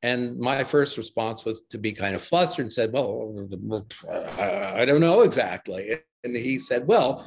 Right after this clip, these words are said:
surely people will want to know, you know, not only will they get a job, but if so, where is it likely to be?" And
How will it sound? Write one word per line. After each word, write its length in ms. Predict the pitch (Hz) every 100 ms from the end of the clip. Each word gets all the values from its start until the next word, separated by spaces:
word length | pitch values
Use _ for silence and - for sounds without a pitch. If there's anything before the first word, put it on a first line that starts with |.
| -
surely 420 | - 196 220 147 131
people 340 | 147 - 147
will 140 | 139 127
want 300 | 139 151 -
to 120 | 127
know, 520 | 131 160 139 113 127 _ _ _ _ _ _ _
you 80 | 127
know, 180 | 110 120
not 240 | 139 143
only 260 | 131 123 117
will 360 | 113 151 170
they 180 | 139 120
get 200 | 110 110
a 100 | 110
job, 380 | 110 110 113 117
but 120 | 120
if 160 | 123 -
so, 260 | - 117
where 300 | 113 113 117
is 140 | 113 117
it 160 | 117
likely 420 | 107 110 - 110 107
to 60 |
be?" 540 | 113 135 202 123 98 110
And 380 | 107 113 113